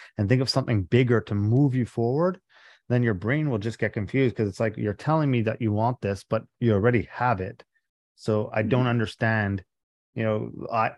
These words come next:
Speaker 1: A I is very, very popular right now, Chat G P T. So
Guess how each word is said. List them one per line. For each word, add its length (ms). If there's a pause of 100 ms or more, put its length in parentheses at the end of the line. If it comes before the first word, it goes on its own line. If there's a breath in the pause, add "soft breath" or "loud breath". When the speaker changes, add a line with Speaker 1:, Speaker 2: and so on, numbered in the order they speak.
Speaker 1:
A 160
I 160
is 120
very, 280 (140)
very 160
popular 360
right 160
now, 160
Chat 320
G 120
P 160
T. 200
So 300